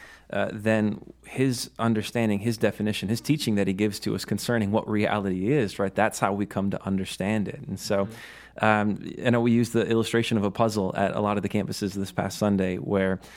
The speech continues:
Speaker 1: when we start, um, you know, the starting place for all of us in terms of growing in the category of head's kind of the same, where it's just a mess of puzzle pieces.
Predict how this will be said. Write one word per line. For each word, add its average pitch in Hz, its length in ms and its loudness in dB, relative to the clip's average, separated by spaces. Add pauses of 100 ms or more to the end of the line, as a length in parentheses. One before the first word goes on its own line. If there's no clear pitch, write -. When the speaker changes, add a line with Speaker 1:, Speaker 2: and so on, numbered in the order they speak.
(280)
Speaker 1:
when 117 160 4
we 107 100 2
start, 123 720 2
um, 95 500 0
you 117 80 2
know, 110 60 2
the 104 60 -2
starting 147 260 2
place 107 200 0
for 107 140 0
all 117 180 4
of 95 100 -2
us 92 180 -4
in 101 80 0
terms 98 260 0
of 92 100 -2
growing 104 300 2
in 92 80 2
the 95 60 0
category 95 480 0
of 90 80 -6
head's 95 260 -2
kind 110 180 0
of 104 60 0
the 95 80 -2
same, 92 380 -2
where 87 120 -4
it's 98 100 -6
just 101 260 -2
a 104 40 0
mess 98 340 0
of 104 100 -2
puzzle 104 280 2
pieces. 98 540 -4